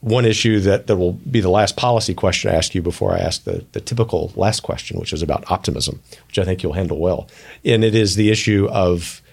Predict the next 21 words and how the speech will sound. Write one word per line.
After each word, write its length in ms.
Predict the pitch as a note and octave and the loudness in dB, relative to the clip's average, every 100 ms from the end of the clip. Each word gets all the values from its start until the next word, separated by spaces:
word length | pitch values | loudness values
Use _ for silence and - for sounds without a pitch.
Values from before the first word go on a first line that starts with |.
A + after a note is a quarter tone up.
| - | -18
schools, 680 | - - - F#2+ - - - - | -6 -2 2 0 0 -4 -6 -4
of 120 | - | -2
education. 540 | F#2+ F#2 - E2+ - - - - - - | 0 -2 -4 -4 -4 -10 -18 -20 -20 -8
And 400 | - G#2 G2+ F#2+ - | -2 2 2 0 -2
we 260 | A#2 G2 A2+ - _ | -4 -6 -8 -18 _
live 260 | D#3+ A#2 A2 | -2 0 2
at 80 | |
a 60 | G2+ | 0
time 420 | A#2 G#2+ G#2+ G#2+ | 0 0 2 2
when 380 | G2+ G2+ F#2+ F#2 - - - _ | 2 2 2 -4 -14 -20 -20 _
educational 580 | A2+ G#2+ B2 A#2+ - A2+ | -2 0 0 0 2 2
attainment 480 | G#2+ A#2 A2+ A#2 A#2 | 2 2 4 4 2
in 60 | |
the 80 | A2 | 2
United 300 | G#2 G#2 G#2+ | 2 2 0
States 480 | - A2 A2 - - | 2 2 2 0 -2
by 560 | - G#2 F#2+ F#2+ F#2+ - | -2 0 2 2 0 0
every 320 | B2 A#2 B2 | 2 4 2
demographic 720 | G#2+ A2+ G2+ G2+ G2+ G2+ G#2 | 4 0 2 2 2 0 -2
of 100 | F#2 - | -2 -4
student 420 | - G#2+ G2+ | 0 0 0